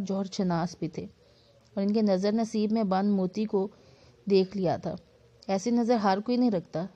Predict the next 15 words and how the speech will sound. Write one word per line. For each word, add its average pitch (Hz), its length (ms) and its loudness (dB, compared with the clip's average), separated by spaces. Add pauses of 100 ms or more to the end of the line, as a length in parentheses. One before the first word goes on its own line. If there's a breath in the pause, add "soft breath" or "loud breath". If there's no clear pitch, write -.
(160)
हर 190 160 -2
किसी 226 240 -4
के 226 100 2
पास 220 200 0
परखने 220 420 0
वाली 233 280 0
आँख 202 260 -4
नहीं 262 100 2
होती। 180 300 -6 (720 loud breath)
इस 339 120 -4
फान 311 200 0
में 285 140 0
भी 269 100 -4
कोई 240 260 4
कोई 220 260 2